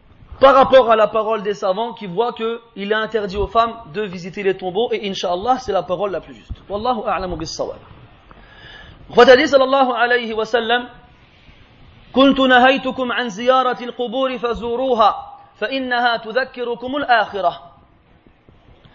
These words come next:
وفي رواية: فمن أراد أن يزور القبور فليزر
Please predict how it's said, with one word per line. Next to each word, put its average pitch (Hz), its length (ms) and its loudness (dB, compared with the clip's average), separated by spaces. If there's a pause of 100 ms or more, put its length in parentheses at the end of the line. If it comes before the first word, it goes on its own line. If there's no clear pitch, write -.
(260)
وفي 254 320 4
رواية: 311 380 8 (380)
فمن 254 280 2
أراد 254 420 2
أن 254 260 -4
يزور 247 420 -4
القبور 277 540 -2
فليزر 262 640 -4